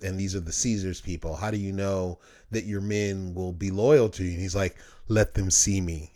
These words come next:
and they'll be loyal." I love his confidence in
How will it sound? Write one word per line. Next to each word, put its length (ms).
and 220
they'll 200
be 120
loyal." 560
I 100
love 300
his 180
confidence 840
in 500